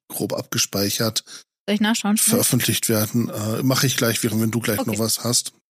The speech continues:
Speaker 1: So war das zumindest schon mal nichts. Aber worum geht's denn sonst noch in dem Brief, Annika?
Speaker 2: Ja, also im, äh, gleich folgenden, ich sag mal, Absatz oder in den folgenden, äh, Sätzen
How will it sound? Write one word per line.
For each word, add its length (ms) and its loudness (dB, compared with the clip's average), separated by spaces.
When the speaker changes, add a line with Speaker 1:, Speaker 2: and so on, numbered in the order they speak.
Speaker 1:
So 360 2
war 140 2
das 240 0
zumindest 680 2
schon 240 2
mal 440 0
nichts. 560 0
Aber 200 2
worum 180 2
geht's 180 -2
denn 100 2
sonst 260 0
noch 120 0
in 80 2
dem 100 0
Brief, 280 -4
Annika? 340 -6
Speaker 2:
Ja, 120 4
also 180 2
im, 220 2
äh, 420 0
gleich 320 -2
folgenden, 720 2
ich 140 -4
sag 180 0
mal, 200 2
Absatz 400 0
oder 120 2
in 60 2
den 120 2
folgenden, 540 2
äh, 420 0
Sätzen 540 0